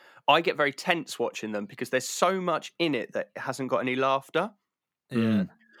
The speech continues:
Speaker 1: And I get tense, not because I'm, don't think it's gonna be funny, I know it is, but I know that you get dickheads in the audience. I've been to so many
Speaker 3: <laughs>
Speaker 1: gigs where I'm, I guess it's a different level. When you've got people that are fans,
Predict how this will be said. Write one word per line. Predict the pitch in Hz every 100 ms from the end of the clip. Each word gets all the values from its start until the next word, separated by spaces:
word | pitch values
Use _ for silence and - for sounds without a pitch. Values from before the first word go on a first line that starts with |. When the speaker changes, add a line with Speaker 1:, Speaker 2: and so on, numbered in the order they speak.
| - -
Speaker 1:
And | 139 -
I | 175 202 190 175 - _ -
get | 151 -
tense, | - 180 123 - - -
not | 151 202 -
because | 202 202 175 - - -
I'm, | 139 143 143 139 -
don't | 143 139
think | 143 135
it's | -
gonna | 135
be | 127
funny, | 123 - 143 104
I | 110
know | 123 139
it | 127 -
is, | 131 - - - - - - - _ 135
but | 135 - _ _ -
I | 139
know | 147 160 165 156
that | 143
you | 139
get | 147 -
dickheads | 151 143 123 117
in | 120
the | 123
audience. | 127 131 147 175 - -
I've | -
been | 190
to | -
so | 143 - 170
many | 165 165 170
Speaker 3:
<laughs> | 147
Speaker 1:
gigs | 147 120 131 - - - _ _ - -
where | 131 127 127 127 - -
I'm, | 143 151 _ _ _ _ _ -
I | -
guess | 180 -
it's | 156
a | 131
different | 147 139 135
level. | 131 110
When | 113 135
you've | 127
got | 127
people | 135 127 120
that |
are | 87
fans, | - - 131 104 101 104 98 -